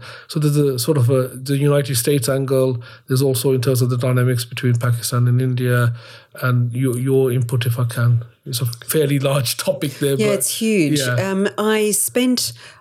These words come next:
Speaker 2: all of February in Pakistan, and it's not a country that I, um, feel very close to or that I have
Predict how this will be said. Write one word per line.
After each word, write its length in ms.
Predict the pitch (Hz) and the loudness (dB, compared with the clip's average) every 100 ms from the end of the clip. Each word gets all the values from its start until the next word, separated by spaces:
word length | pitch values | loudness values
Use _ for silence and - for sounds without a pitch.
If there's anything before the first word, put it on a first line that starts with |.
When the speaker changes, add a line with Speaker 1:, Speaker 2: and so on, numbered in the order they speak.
| - - | -20 -8
Speaker 2:
all 180 | 196 196 | -2 0
of 100 | 185 | 0
February 580 | - 196 190 165 143 143 | -2 -2 -2 0 0 0
in 240 | - 160 | 0 -2
Pakistan, 720 | 151 160 - - 135 110 65 151 _ | 0 -4 -2 -4 -4 -6 -8 -16 _
and 420 | - 175 170 165 - - - _ | -6 0 0 0 -4 -12 -20 _
it's 260 | - - - | -6 -4 -2
not 240 | 202 220 | 0 2
a 60 | 240 | 0
country 880 | 240 - 202 208 - 208 208 208 - | -2 -2 -2 -2 0 0 2 0 -2
that 240 | 160 170 | -4 -2
I, 500 | 160 156 160 160 160 - | -2 -2 -2 -2 -4 -2
um, 500 | 160 156 151 147 120 | -2 0 0 -2 -4
feel 300 | - - 175 | -4 -2 0
very 440 | 160 170 160 160 147 | 0 0 0 0 0
close 420 | - - 185 190 | -4 -4 -2 -2
to 200 | - 226 | -2 0
or 260 | 180 151 135 | 2 2 0
that 220 | 113 156 | -2 -4
I 120 | 151 | -2
have 400 | 156 165 165 - | -2 -2 -4 -6